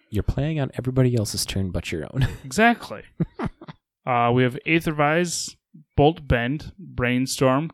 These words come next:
Speaker 2: Chaos Warp, Consider, Psychonic Rift, Deflecting SWAT, Fact or Fiction, Fierce Guardianship, uh, Force.
Speaker 1: Fork. It's, it's a French
Speaker 2: Oh, it's
Speaker 1: or
Speaker 2: Fork. Uh, I suppose, yeah.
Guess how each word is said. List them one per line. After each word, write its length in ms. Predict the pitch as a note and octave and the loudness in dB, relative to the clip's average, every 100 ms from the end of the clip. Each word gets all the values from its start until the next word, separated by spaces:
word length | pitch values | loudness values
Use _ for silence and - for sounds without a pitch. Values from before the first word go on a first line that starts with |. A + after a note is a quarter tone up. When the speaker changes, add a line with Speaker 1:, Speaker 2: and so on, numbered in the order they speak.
| _ | _
Speaker 2:
Chaos 440 | - F#3+ E3+ E3 E3+ | 0 2 2 0 0
Warp, 300 | E3+ G3 - _ - | 0 0 -4 _ -8
Consider, 600 | D#3 C#3+ C#3 C3+ E3 F3 | -4 0 0 2 0 -4
Psychonic 440 | - B2+ - A#2 A2 - | -10 -8 -4 -4 -6 -4
Rift, 440 | B2 D3+ D3+ _ _ _ _ _ _ _ | 2 2 0 _ _ _ _ _ _ _
Deflecting 580 | C#3 - E3 E3+ E3 D3+ | -4 0 0 0 -2 -2
SWAT, 440 | - - D3 G3+ - _ _ _ | -4 0 0 0 -4 _ _ _
Fact 380 | - B2+ A#2+ A#2 | -4 -2 -2 -8
or 60 | |
Fiction, 560 | A2 D3+ D3+ E3 E3 E3+ _ _ _ - | -8 -6 -4 -4 -4 -8 _ _ _ -20
Fierce 440 | - C#3 C#3 - | -6 0 0 0
Guardianship, 720 | - - B2+ C#3 C#3+ F3 F#3 - _ _ _ _ _ _ | -2 0 0 0 -2 0 -2 -4 _ _ _ _ _ _
uh, 340 | D#3+ C3 A#2 A#2 | -14 -10 -10 -10
Force. 580 | - D#3 F#3+ - - - _ _ _ _ _ - | -2 2 2 0 -6 -10 _ _ _ _ _ -6
Speaker 1:
Fork. 320 | A2 - - _ _ _ _ | -4 -4 -8 _ _ _ _
It's, 240 | A#2+ A2 - | -4 -4 -4
it's 160 | A2+ G2 | -6 -4
a 120 | F2 | -6
French 300 | - G#2+ F#2 | -6 -2 2
Speaker 2:
Oh, 60 | |
it's 180 | B2+ B2 | 2 2
Speaker 1:
or 60 | E2+ | 2
Speaker 2:
Fork. 280 | C#3 C3+ - | 0 0 -2
Uh, 40 | |
I 260 | B2 A#2+ A#2+ | 0 2 2
suppose, 280 | A#2+ B2+ A#2 | 0 -4 -2
yeah. 220 | A#2 A2+ | -2 -4